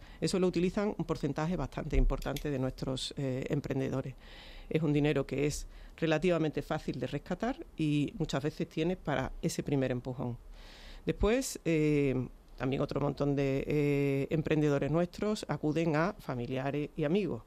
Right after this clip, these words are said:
eh, personas que tienen alrededor que les pueden prestar. Eh, y después hay, eh, una serie de, eh, digamos, alternativas, eh, en las que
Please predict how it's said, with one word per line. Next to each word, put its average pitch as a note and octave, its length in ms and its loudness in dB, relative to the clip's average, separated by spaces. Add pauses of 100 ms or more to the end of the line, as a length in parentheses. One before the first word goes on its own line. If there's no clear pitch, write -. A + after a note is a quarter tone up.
(500)
eh, C3+ 260 0
personas C#3 400 0
que D#3 100 -2
tienen C3+ 240 0
alrededor D#3 500 2
que - 120 -4
les B2 80 -4
pueden - 280 -4
prestar. - 360 -8 (720)
Eh, C#3+ 520 2 (540)
y - 80 0
después G#3 320 2
hay, A3+ 320 2
eh, C#3 360 2
una F#3+ 160 2
serie F#3+ 280 0
de, C3 320 0
eh, C3 380 -4
digamos, D#3 400 0
alternativas, G#3 840 0 (540)
eh, B2 240 -2 (100)
en C3 80 -4
las B2+ 120 -4
que C3 300 -2